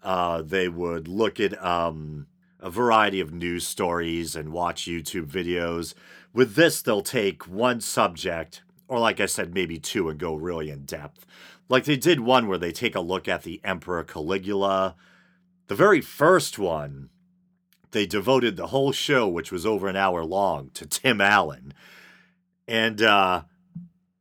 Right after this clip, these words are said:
and that left a lot of the viewers wondering initially what the hell kind of show it was <laughs> going to be and whether or not it would end up being successful. It seemed kind of a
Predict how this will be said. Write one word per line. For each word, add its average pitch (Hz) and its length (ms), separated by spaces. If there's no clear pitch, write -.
and 123 160
that 143 220
left 117 300
a 113 40
lot 110 300
of 90 60
the 98 100
viewers 85 580
wondering 87 580
initially 80 1000
what 82 440
the - 80
hell 87 180
kind 80 240
of 76 80
show 92 280
it 80 80
was 78 120
<laughs> - 140
going 98 240
to 82 100
be 78 400
and 85 160
whether 85 240
or 80 40
not 80 220
it 78 40
would 76 100
end 80 180
up 78 140
being 73 200
successful. 73 680
It 71 80
seemed 87 380
kind 87 260
of 78 280
a 78 320